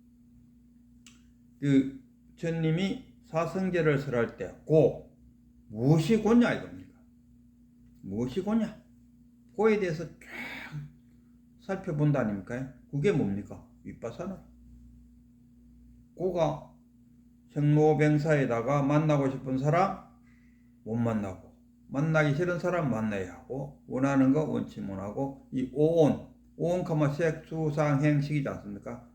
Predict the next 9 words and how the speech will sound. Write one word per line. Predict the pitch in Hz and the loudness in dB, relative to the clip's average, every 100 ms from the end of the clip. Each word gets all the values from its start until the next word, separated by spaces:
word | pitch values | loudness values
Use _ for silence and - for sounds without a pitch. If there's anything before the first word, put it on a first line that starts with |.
| - | -6
오온이 | 156 185 196 202 151 | -2 0 2 0 0
빚어낸 | 160 156 151 160 160 - - _ - | 2 4 6 4 0 -10 -20 _ -14
것들이 | 175 - 208 254 240 - _ _ - | -8 -4 -2 -2 -6 -14 _ _ -12
다 | 127 196 208 - - - - - _ - - - - | -2 0 -2 -6 -18 -20 -20 -20 _ -20 -20 -20 -14
오온에서 | 151 180 202 180 147 | -6 -2 0 0 0
일어난 | 165 151 147 139 | 0 4 4 4
모든 | 202 214 208 | 2 2 2
것이 | 190 196 | 0 -2
다 | 117 120 - | -2 -4 -6